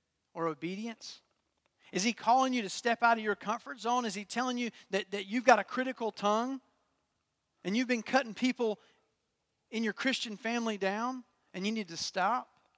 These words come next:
Is He telling you that you've been planning Him out of your plans and it's time to say, "You know what? I need to trade chairs, God.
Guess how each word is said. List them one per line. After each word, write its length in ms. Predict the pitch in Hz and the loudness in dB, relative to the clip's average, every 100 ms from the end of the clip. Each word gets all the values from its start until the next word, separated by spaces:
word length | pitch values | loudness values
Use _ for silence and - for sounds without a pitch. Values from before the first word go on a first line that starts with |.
| _ _ _ _ _ _ | _ _ _ _ _ _
Is 140 | 208 208 | 2 2
He 120 | 233 | 2
telling 340 | - 247 277 | 2 2 4
you 100 | 262 247 | 2 2
that 140 | 226 | 0
you've 180 | 220 254 | -2 -2
been 160 | 247 | -2
planning 380 | 208 226 247 262 | -2 0 0 2
Him 140 | 247 220 | 0 2
out 160 | 233 | 2
of 100 | 214 | 0
your 140 | 208 196 | -4 -6
plans 480 | - 233 247 233 | -2 -2 -2 -2
and 100 | 202 | -4
it's 180 | 202 196 | -6 -8
time 300 | - 233 233 | -2 2 2
to 100 | 214 | 0
say, 220 | 196 226 | -4 -2
"You 140 | 208 220 | -4 -4
know 120 | 240 | -6
what? 300 | 240 247 214 _ - - | -2 -2 -2 _ -20 -10
I 80 | - | -4
need 180 | 269 233 | -2 -2
to 60 | 180 | -4
trade 380 | - 220 214 | -4 -2 -2
chairs, 480 | 208 214 196 156 135 | -4 -2 -2 -4 -8
God. 340 | - 156 160 | -4 0 0